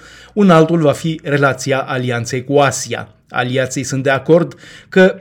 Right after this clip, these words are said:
China are un impact din ce în ce mai mare asupra securității europene, nu în ultimul rând prin întărirea relației sale cu Rusia,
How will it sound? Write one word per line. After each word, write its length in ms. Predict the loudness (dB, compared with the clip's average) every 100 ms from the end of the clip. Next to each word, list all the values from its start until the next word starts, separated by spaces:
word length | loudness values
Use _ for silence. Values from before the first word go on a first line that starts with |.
| -14
China 380 | -10 -2 2 4
are 280 | 2 2 2
un 160 | 2
impact 380 | -2 -2 -4 -2
din 120 | -6
ce 120 | -4 -4
în 80 |
ce 120 | -4 -4
mai 140 | -2
mare 220 | -2 -2
asupra 280 | -2 -6 -8
securității 580 | -8 -10 -8 -6 -6 -6
europene, 680 | -4 -4 2 4 4 2 -4 -18 -20 -8
nu 400 | 0 4 4 2
în 140 | 0 0
ultimul 420 | 0 0 -4 -2
rând 200 | 0 0
prin 240 | 0 -2
întărirea 580 | -2 -2 -4 -2 -2 -2 -4
relației 500 | -4 -4 -4 -8 -6
sale 280 | -6 -6
cu 160 | -8 -8
Rusia, 600 | -2 -2 -2 -2 -2